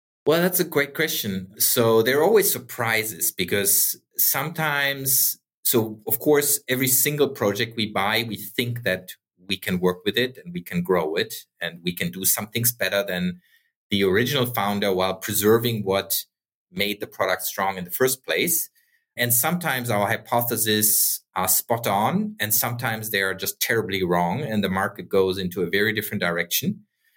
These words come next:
The thing is, you never know. Sometimes we have projects where we thought that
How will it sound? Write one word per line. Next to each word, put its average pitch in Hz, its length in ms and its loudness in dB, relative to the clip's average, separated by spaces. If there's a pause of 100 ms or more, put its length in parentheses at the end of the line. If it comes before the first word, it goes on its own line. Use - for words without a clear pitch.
The - 60 -8
thing 254 220 0
is, 208 120 2
you 131 60 2
never 143 240 0
know. 113 240 0
Sometimes 151 480 -2
we 135 120 0
have 131 160 -2
projects 123 580 0
where 110 260 2
we 107 220 -2 (400)
thought 160 380 0 (120)
that 98 120 -20